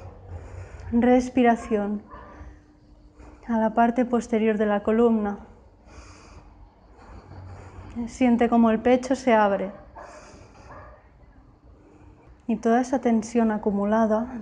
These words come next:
disminuye poco a poco. Empieza a llevar las manos hacia adelante. Índices apuntan al inicio de la esterilla,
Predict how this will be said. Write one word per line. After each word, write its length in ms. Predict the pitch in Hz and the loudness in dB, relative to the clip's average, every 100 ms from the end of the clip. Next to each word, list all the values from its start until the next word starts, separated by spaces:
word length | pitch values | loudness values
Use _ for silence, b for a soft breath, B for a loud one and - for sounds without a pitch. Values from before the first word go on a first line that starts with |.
| 202 | -4
disminuye 760 | 226 220 220 214 202 196 196 | -2 -2 -2 -2 -2 -4 -6
poco 560 | 196 214 220 233 226 214 | -8 -4 -2 -2 -2 -6
a 100 | 208 | -6
poco. 260 | 185 190 - - - - - - - - - - - - - - - - - - - - - - - - - _ _ - - - - - - - - - - - b b b b b - - | -10 -10 -14 -20 -20 -20 -20 -20 -20 -20 -20 -20 -20 -20 -20 -20 -20 -20 -20 -20 -20 -20 -20 -20 -20 -20 -20 _ _ -20 -20 -20 -20 -20 -20 -20 -20 -20 -20 -20 b b b b b -12 -6
Empieza 380 | 220 226 226 | -2 -2 2
a 40 | 226 | 4
llevar 260 | 220 214 | 6 4
las 180 | 214 214 | 4 2
manos 340 | 220 208 208 214 | 0 -2 -4 -8
hacia 220 | - 208 | -2 0
adelante. 600 | 208 247 262 247 277 349 - - - - B B B B B - 254 | 2 4 4 0 -4 -6 -12 -20 -20 -16 B B B B B -6 2
Índices 460 | 247 240 240 233 | 4 2 0 0
apuntan 480 | 226 214 226 220 220 | 0 2 0 2 0
al 100 | 208 | -2
inicio 320 | 208 214 208 | -2 -4 -4
de 80 | 208 | -2
la 60 | 196 | -2
esterilla, 720 | - 202 240 240 226 247 | -4 -4 -2 0 0 -2